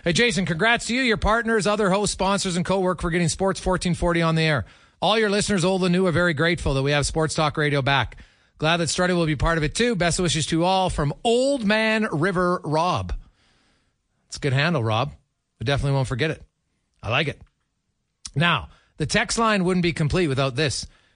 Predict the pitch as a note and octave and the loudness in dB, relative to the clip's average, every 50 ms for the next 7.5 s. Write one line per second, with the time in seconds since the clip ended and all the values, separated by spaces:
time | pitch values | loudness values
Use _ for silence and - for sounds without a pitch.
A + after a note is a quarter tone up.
0 | _ _ _ _ _ _ _ _ _ - - - A#3+ C4 B3+ A3+ B3 B3+ A#3+ G3+ | _ _ _ _ _ _ _ _ _ -8 -2 0 0 2 2 2 2 2 2 0
1 | - G3 A3+ A#3 A#3 G#3 D3+ A#2+ F2+ - - F#3 F3 - - A#3 A3 G3+ - - | 0 0 2 2 2 2 0 -2 -4 -4 -4 -2 -2 0 0 2 0 0 0 -4
2 | - - D#3+ D#3+ E3 F3+ G#3 F#3 D3 - - A3 F#3+ F#3+ - - G3 G3 G#3 G#3 | -4 -2 0 0 0 0 -2 -2 -2 -2 0 0 0 0 0 0 0 2 2 2
3 | G3 C#3+ A#2 - - - - - - - - - - - - - - _ _ _ | 2 0 -2 -2 -4 -6 -6 -8 -8 -12 -16 -16 -18 -18 -18 -20 -20 _ _ _
4 | _ F5 _ _ _ _ _ _ _ _ _ _ _ _ _ _ _ _ _ _ | _ -20 _ _ _ _ _ _ _ _ _ _ _ _ _ _ _ _ _ _
5 | _ - - - - - - - - - - - - - - - F#3+ D3 B2 C#3 | _ -20 -20 -20 -18 -18 -14 -12 -10 -10 -8 -10 -10 -10 -6 -4 -4 -4 -2 -2
6 | F#3 G3 G#3 A3 A#3+ - - - G3 G3+ F#3 E3 E3 E3+ E3 - F3+ D#3+ D3+ - | -2 -2 0 -2 -2 -2 -2 -2 -2 -2 -2 0 -2 -2 -2 -2 -2 -2 -2 -2
7 | - - G3 G#3+ - - - C3+ A#2+ | -2 -2 -2 -2 -2 -4 -4 -4 -4